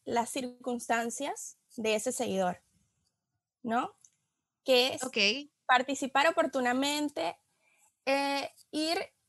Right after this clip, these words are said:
Speaker 1: incluyéndolos de manera proactiva en lo que tú comunicas. Es lo que la gente dice, lo que a la gente le importa, pero tú lo estás orientando para atraerlos.
Speaker 2: Yo puedo construir mi seguidor ideal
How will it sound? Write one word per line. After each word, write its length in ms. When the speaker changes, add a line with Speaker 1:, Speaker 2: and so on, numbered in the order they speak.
Speaker 1:
incluyéndolos 920
de 80
manera 280
proactiva 680
en 140
lo 140
que 340
tú 140
comunicas. 760
Es 220
lo 160
que 100
la 100
gente 340
dice, 300
lo 100
que 100
a 20
la 80
gente 320
le 60
importa, 580
pero 320
tú 200
lo 80
estás 260
orientando 640
para 220
atraerlos. 760
Speaker 2:
Yo 200
puedo 380
construir 600
mi 120
seguidor 340
ideal 360